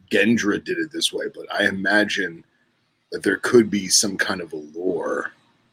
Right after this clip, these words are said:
Not a lore. What's the word I'm looking for? Um, you, you, you don't realize, "Oh, Chris bought his camera. Oh, all right, he's taking pictures of the mountains. We're gonna see the mountains." And all of a sudden, it's like, wham! "Be my life partner." Yes.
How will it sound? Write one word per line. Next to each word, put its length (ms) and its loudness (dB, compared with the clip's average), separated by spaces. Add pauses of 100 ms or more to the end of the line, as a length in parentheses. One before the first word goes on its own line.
(280)
Not 180 6
a 60 4
lore. 320 -2
What's 160 4
the 80 8
word 160 6
I'm 60 -2
looking 260 -6
for? 320 -12 (800)
Um, 540 0 (880)
you, 120 6
you, 380 -2
you 100 4
don't 140 8
realize, 400 4
"Oh, 140 8
Chris 260 0
bought 220 4
his 100 2
camera. 480 2 (560)
Oh, 280 0 (220)
all 80 -2
right, 160 8
he's 120 6
taking 220 4
pictures 200 6
of 120 2
the 40 0
mountains. 300 2
We're 80 0
gonna 160 2
see 140 0
the 60 -2
mountains." 320 0
And 80 -6
all 60 0
of 60 -4
a 40 -4
sudden, 240 -2
it's 140 -2
like, 160 -14
wham! 640 6 (640)
"Be 160 6
my 140 6
life 340 0
partner." 500 -4 (180)
Yes. 720 -2